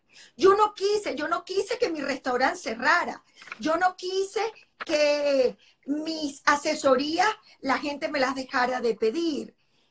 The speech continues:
Es decir, nadie quiere parar, pero cuando yo digo de revisar la noción y el concepto que nosotros tenemos de productividad, creo que es muy importante, porque realmente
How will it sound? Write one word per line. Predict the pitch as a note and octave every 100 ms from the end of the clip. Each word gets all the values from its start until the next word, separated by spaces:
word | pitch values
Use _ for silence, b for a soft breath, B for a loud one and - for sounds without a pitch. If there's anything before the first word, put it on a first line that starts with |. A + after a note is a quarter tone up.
| _
Es | C#4
decir, | C#4+ E4 C#4+
nadie | A#3+ B3+ D4+ E4+ F4+ F#4 E4+ - -
quiere | C4+ C4+ C4 C#4
parar, | C#4 B3 A3+ G3+ G3 b b b
pero | - C4+ C4
cuando | C4+ B3+ A#3+
yo | A3+ D4
digo | E4+ F4 D#4
de | A#3+ A3+
revisar | A3 A3+ A#3 A3 G#3+ G3 - F4 C4 G3 G#3 - _ _ _
la | A3 B3+ A#3
noción | A3+ G#3+ G3+ - C4+ D4 C4 A3+
y |
el | A3 G3
concepto | G#3 G3+ - C4 - A3+
que |
nosotros | G3+ G3 A3+ C#4+
tenemos | - C4 B3+ A3
de | G#3+ G#3
productividad, | B3+ C4+ C4 G#3+ - D4+ C4+ C4+ A3+ - - b b b b
creo | - E4 A#3+ G3+
que | G#3
es | F#3+
muy | A3+ A3 G#3+
importante, | G#3 G3+ G3+ - - - -
porque | - C4+ - C4+
realmente | C4+ C4+ F4+ B4+ G4 B3+ A#3+ G3+ G3 - A3